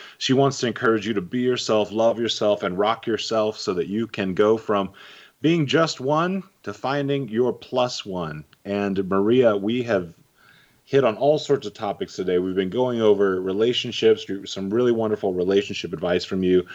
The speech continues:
Also, some ideas about how business, uh, can be improved if you add some love to it. Let's take a jump into the now, though, and let's talk about what can you do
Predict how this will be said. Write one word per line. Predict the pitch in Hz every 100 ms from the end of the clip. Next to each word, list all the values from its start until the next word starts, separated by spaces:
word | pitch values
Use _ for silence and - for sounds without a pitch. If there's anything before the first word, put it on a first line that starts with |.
| - - - -
Also, | 175 190 151 135 139
some | - 139 127 123
ideas | 131 127 170 147
about | 120 117
how | 123 110
business, | 92 113 151 156 139 120 107 - - _ _ _ _ _
uh, | - 113 110 104 -
can | - 143 123
be | 120
improved | 120 107 - 143 147 117
if | -
you | 110
add | 107 110 110
some | 107 107
love | 127 143
to | - 104
it. | 92 - -
Let's | 147 139
take | - - 175 165
a | 143
jump | 92 98 123 107 -
into | 107 110 107
the | 92
now, | 85 90 117 127 104
though, | 90 87
and | 92
let's | 107 120 -
talk | - 131 -
about | 101 107 101 92 - - - _ _ _ -
what | 113 131 170 180 - - -
can | - 151 143 139 135
you | 117 123 151 151 151 147
do | 113 135 110 90 90